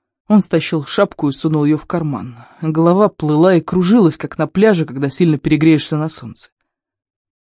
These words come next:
Если может вот так легко от всего, что было, отказаться, значит, ничего и не было, и жалеть не о чем. Не о чем. Не о чем. Он твердил почти шепотом, с удовольствием. Не о чем.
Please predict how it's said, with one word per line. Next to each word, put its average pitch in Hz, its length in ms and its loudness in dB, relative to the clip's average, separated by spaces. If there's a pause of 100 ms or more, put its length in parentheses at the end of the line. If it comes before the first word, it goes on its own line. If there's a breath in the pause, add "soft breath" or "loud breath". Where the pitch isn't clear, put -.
(180)
Если - 280 -8
может 151 340 -2
вот 143 140 -8
так - 240 -4
легко 156 260 -4
от 165 140 0
всего, 165 240 -2
что 160 180 -6
было, 151 240 -2
отказаться, 165 720 -6 (760)
значит, 156 400 0
ничего 165 360 2
и 196 40 6
не 226 180 8
было, 139 220 0
и 113 60 -2
жалеть 165 400 0
не 143 80 0
о 110 80 -4
чем. - 260 -16 (920)
Не 151 180 0
о 101 80 -10
чем. - 200 -16 (640)
Не 175 280 6
о 139 120 2
чем. - 280 -16 (1080)
Он 160 100 -2
твердил 156 360 -2
почти - 340 -4
шепотом, - 640 -4
с - 160 -10
удовольствием. 131 680 -8 (600)
Не 160 260 0
о 120 100 -12
чем. - 220 -18